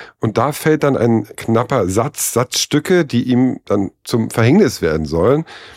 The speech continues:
Er redet von einem Auto, wo die Frau ja vielleicht verschleppt werden hätte können. Da war nichts dran, aber dann kommt eben dieser Satz,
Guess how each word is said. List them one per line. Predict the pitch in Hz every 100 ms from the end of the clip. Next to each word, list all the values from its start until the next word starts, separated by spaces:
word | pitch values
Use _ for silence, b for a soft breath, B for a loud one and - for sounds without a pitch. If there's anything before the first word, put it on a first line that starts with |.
| B
Er | 104
redet | 101 117
von | - 101
einem | 85 -
Auto, | 120 170 180 - 160 160 139
wo | 110
die | 104
Frau | - 107
ja | 98
vielleicht | - 101 92 -
verschleppt | 90 - 156 -
werden | 147 151 165 - _ _ -
hätte | - 135 139
können. | - 147 160
Da | 104 - _ -
war | 92
nichts | 127 -
dran, | - 165 156
aber | 117
dann | 110 143
kommt | 135 147 -
eben | 135
dieser | 135
Satz, | 127 139 -